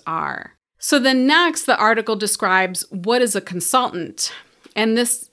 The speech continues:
this says it's an expert who provides professional advice. They have a wide range of knowledge in a particular field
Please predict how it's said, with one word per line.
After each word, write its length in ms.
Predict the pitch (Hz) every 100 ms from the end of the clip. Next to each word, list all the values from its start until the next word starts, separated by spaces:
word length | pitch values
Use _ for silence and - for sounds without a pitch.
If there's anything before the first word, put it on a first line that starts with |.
| -
this 300 | 202 240 247
says 280 | 226 214
it's 160 | 190 185
an 120 | 180 -
expert 440 | 262 - - 269
who 120 | 233
provides 540 | 220 214 196 190 185 185
professional 840 | - 185 - 233 220 - 226 214
advice. 600 | 208 170 165 - - -
They 140 | - 180
have 200 | 190 180
a 80 |
wide 400 | 175 180 190 233
range 240 | 233 247 254
of 100 | 247
knowledge 600 | 220 190 180 175 175 175 -
in 100 | 185
a 60 |
particular 600 | 165 185 226 220 254 262
field 600 | 254 208 185 185 175 175